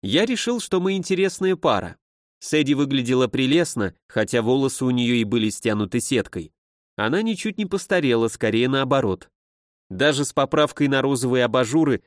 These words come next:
цвет лица у нее был безупречный, а карие глаза так и сверкали.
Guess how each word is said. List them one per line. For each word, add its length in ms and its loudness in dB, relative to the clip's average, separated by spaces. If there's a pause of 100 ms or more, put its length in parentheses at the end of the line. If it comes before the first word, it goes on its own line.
(100)
цвет 300 0
лица 360 2
у 60 2
нее 240 2
был 200 0
безупречный, 840 0 (280)
а 120 -2
карие 340 0
глаза 420 2
так 240 -2
и 40 -2
сверкали. 680 -2